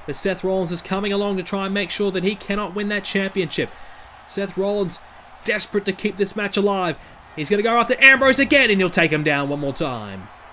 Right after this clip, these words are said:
Now Seth Rollins. I think maybe throwing Ambrose to the outside of the ring. He was trying to do that a little bit earlier, but it's not a bad idea. You get Ambrose to the outside of the ring, you climb the ladder,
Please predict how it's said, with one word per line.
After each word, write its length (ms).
Now 200
Seth 320
Rollins. 580
I 40
think 160
maybe 220
throwing 380
Ambrose 380
to 60
the 140
outside 340
of 60
the 60
ring. 140
He 40
was 80
trying 200
to 40
do 120
that 100
a 60
little 120
bit 120
earlier, 380
but 100
it's 120
not 80
a 60
bad 220
idea. 380
You 80
get 140
Ambrose 380
to 60
the 120
outside 340
of 60
the 80
ring, 180
you 80
climb 300
the 80
ladder, 340